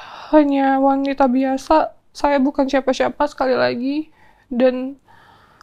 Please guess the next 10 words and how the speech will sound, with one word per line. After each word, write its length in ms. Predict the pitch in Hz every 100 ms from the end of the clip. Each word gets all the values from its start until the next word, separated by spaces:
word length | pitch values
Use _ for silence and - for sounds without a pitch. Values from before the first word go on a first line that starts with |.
| _ _ _ -
ada 560 | - - 262 247 262
yang 80 | 262 262 262 - _
saya 240 | - 269 254
dengar, 320 | 262 262 277
ada 480 | 262 240 254 - -
statement 480 | - - 254 262 269 269
yang 120 | 254
katanya 280 | 240 254 269
saya 200 | 269 269
memprovokator 960 | 277 269 254 254 262 247 254 247 262 262